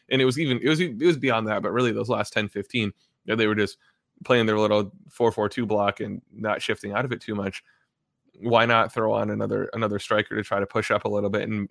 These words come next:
you know, it's another target for a long ball. Um, and, and I agree with you there. You know, I'm sure someone will ask Adrian about it in his press conference, and we'll see on Twitter soon here, um, what the,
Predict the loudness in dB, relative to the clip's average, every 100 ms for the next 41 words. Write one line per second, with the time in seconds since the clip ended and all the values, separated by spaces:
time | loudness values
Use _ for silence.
0 | -6 -6 -6 -8 _ _ -2 2 4 4
1 | 4 2 0 0 0 -2 -2 -2 -2 _
2 | _ -4 2 2 0 -12 _ _ 0 2
3 | 2 -2 -2 -4 -10 -4 -2 2 0 0
4 | -2 0 2 2 0 -2 -2 0 4 4
5 | 4 -2 -6 -4 2 2 2 0 -2 0
6 | 0 0 0 -4 0 0 0 -4 -4 -6
7 | -8 -8 -6 -8 -4 -4 -4 -4 -4 -2
8 | 0 -2 -4 _ _ 0 2 4 2 2
9 | 2